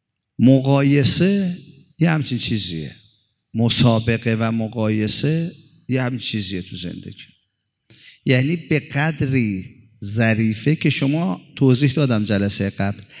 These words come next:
هر مقامی داشته باشی در این مقامات پنجگانه، میاد سراغش، سراغ جهنمش و ممکنه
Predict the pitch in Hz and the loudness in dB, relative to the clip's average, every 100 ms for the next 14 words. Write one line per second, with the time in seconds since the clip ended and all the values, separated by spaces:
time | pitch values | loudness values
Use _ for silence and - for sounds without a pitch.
0 | - - 143 165 202 208 170 139 131 127 | -20 -8 0 0 0 -2 -4 -4 -4 -4
1 | 131 151 165 160 160 139 117 120 104 - | -2 0 2 0 0 -2 -2 0 -2 -2
2 | - 107 104 101 - 120 131 135 143 - | -4 -2 -2 -2 -2 0 0 -2 -8 -14
3 | _ _ _ _ _ _ _ _ _ _ | _ _ _ _ _ _ _ _ _ _
4 | _ _ _ _ _ - 107 - 117 107 | _ _ _ _ _ 0 0 0 0 0
5 | 104 110 104 107 104 107 113 104 101 - | -2 -2 0 0 -2 -2 0 0 0 2
6 | 101 104 135 156 147 - - - _ _ | 4 4 4 2 -2 -8 -20 -20 _ _
7 | _ _ _ _ _ _ _ _ 117 120 | _ _ _ _ _ _ _ _ 0 4
8 | 185 196 190 - 151 151 147 156 143 - | 4 4 2 0 2 2 2 2 2 0
9 | - - - 139 147 143 135 143 131 127 | -12 -8 0 2 2 0 0 2 2 4
10 | 127 127 123 123 - - - _ - - | 2 2 2 -2 -6 -12 -20 _ -20 -20
11 | - _ _ 113 113 107 101 - 110 110 | -20 _ _ 2 4 4 0 0 2 0